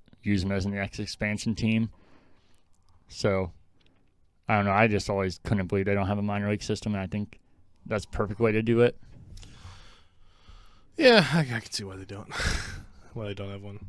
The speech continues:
Speaker 2: I think it makes more sense. Just age and just
Speaker 1: Yeah.
Speaker 2: the amount of years you have in other sports compared to the average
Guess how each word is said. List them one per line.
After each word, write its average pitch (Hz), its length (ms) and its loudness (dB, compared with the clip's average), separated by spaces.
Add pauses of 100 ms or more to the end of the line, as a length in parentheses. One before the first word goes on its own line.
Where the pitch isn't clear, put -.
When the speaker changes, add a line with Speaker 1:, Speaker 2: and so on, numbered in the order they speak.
Speaker 2:
I 131 60 -10
think 131 120 -2
it - 40 -2
makes 107 200 -8
more 104 80 -12
sense. - 200 -12
Just 117 160 -8
age 104 460 -12 (180)
and 113 120 -2
just 87 140 -2
Speaker 1:
Yeah. 92 60 -2
Speaker 2:
the 123 120 0
amount 123 360 -6
of 127 360 -10
years 135 440 -2
you 131 100 -2
have 131 380 -4
in 131 480 -6 (440)
other 135 280 -2
sports - 760 -2 (1700)
compared 117 460 -6
to - 140 -12
the 117 240 -6
average 113 560 -4